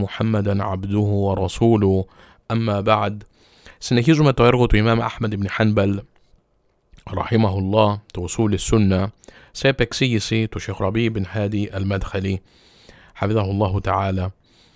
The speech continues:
Την προηγούμενη φορά είδαμε, ξεκινήσαμε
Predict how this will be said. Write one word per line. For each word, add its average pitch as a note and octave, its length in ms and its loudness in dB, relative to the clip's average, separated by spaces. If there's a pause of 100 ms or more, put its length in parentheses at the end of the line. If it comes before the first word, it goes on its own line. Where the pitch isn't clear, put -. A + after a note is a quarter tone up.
(760)
Την C3+ 120 -2
προηγούμενη D3 400 4
φορά C3 300 4
είδαμε, A2+ 460 0
ξεκινήσαμε G#2+ 960 0